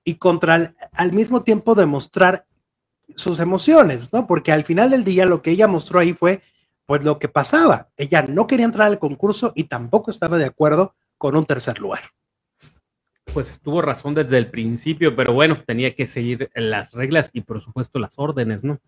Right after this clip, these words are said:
Speaker 1: Exacto. Y bueno, ahora viene una generación que viene a festejar los veinte años de este, de este programa, uno de los realities más longevos de México, ¿no? Y que además tiene muchísimas generaciones. Y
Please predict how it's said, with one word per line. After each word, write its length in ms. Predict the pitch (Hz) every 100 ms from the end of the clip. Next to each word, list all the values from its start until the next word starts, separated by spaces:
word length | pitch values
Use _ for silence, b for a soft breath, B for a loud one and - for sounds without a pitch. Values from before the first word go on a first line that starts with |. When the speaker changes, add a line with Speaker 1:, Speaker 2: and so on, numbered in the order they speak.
| _ B -
Speaker 1:
Exacto. 560 | 147 - 151 143 - -
Y 80 | 202
bueno, 200 | 262 226
ahora 280 | 156 190 208
viene 500 | 240 214 180 202 208
una 200 | 151 165
generación 560 | 190 190 196 208 190
que 160 | 185 135
viene 200 | 135 160
a 40 |
festejar 480 | 165 160 165 - 139
los 160 | 135 117
veinte 280 | 120 123 135
años 300 | 135 143 135
de 80 |
este, 400 | 131 - 143 131 - _ _ _
de 140 | _ 143
este 200 | - 175
programa, 640 | 185 190 202 185 185 185 156
uno 180 | 160
de 80 | 156
los 140 | 135 127
realities 420 | 139 151 - 123
más 220 | 135 139
longevos 460 | 151 - 165 151 160
de 60 |
México, 500 | 196 196 185 - 208
¿no? 260 | 202 226 - _ _ -
Y 140 | 156
que 200 | - 143
además 500 | 120 127 139 151 147
tiene 200 | - 156
muchísimas 600 | 156 160 170 196 196 185
generaciones. 840 | - 190 185 180 - 185 170 202 - _ _ _ _ _
Y 480 | 214 220 226 254